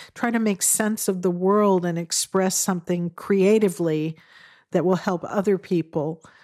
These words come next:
understand the world a little better. And then Frankel's third element was changing our attitude when faced with a situation or circumstance that we cannot change. And I'm gonna go into that a,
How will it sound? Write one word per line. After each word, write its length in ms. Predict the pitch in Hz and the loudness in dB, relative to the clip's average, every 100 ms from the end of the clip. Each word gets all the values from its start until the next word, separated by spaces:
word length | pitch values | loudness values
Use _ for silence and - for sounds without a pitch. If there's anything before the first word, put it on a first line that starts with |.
| _ | _
understand 640 | 185 175 170 - 190 185 175 | 0 2 2 0 0 0 0
the 60 | 170 | 0
world 320 | 165 160 165 | 0 -2 -2
a 60 | |
little 260 | 165 160 160 | -2 -2 -2
better. 380 | 165 143 139 139 _ _ _ - - - | -2 -4 -6 -8 _ _ _ -20 -20 -2
And 160 | 202 190 | 0 2
then 160 | 196 185 | 2 0
Frankel's 640 | - 226 226 202 175 - | -4 -4 -2 -2 -2 -4
third 360 | - 311 302 | 0 2 4
element 540 | 233 185 180 175 175 175 | 2 2 2 2 0 0
was 460 | 180 175 180 170 - - _ - | 2 4 4 0 -4 -16 _ -6
changing 580 | - 214 208 226 247 233 | -2 0 0 0 -2 -2
our 200 | 220 - | -2 -2
attitude 760 | 190 196 202 196 - 175 175 | -2 0 -2 -4 -4 -2 -2
when 180 | 175 165 | -2 -4
faced 540 | 160 - 196 190 - 185 | -4 0 2 4 0 -4
with 140 | 165 | -4
a 40 | |
situation 760 | 160 - 214 - 220 185 180 175 | -4 -2 -2 0 2 2 0 -2
or 100 | 160 | -2
circumstance 920 | - 208 202 196 180 - 156 147 165 | 0 0 0 -2 -4 -4 -4 -4 -8
that 200 | - 151 | -6 -4
we 140 | 180 170 | -2 -6
cannot 580 | - - 170 170 160 | -6 -2 0 0 -4
change. 720 | - - 175 135 98 87 - - - - - | -6 -4 -4 -6 -12 -12 -12 -12 -18 -20 -12
And 100 | - | -4
I'm 100 | 190 | -2
gonna 200 | 226 269 | 0 0
go 400 | 214 190 190 190 | 0 2 4 6
into 400 | 185 180 170 - | 4 2 -2 -4
that 400 | 170 170 170 147 - - | -2 0 0 -2 -8 -6
a, 200 | 185 | -2